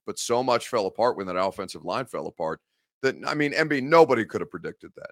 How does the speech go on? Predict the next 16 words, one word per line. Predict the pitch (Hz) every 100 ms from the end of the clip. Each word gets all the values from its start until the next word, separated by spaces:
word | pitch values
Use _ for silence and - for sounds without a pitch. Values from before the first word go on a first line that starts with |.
| -
Nobody | 143 156 135
could | 113 107
have | 92
predicted | 92 95 87 85
that | 87
the | 82
Colts | - 101 101
offensive | 90 95 92 82
line | 87
would | 82
have | 82
fallen | - 90 90
to | 80
shit | - 101 78 -
that | 82
quickly. | _ 90 - - 65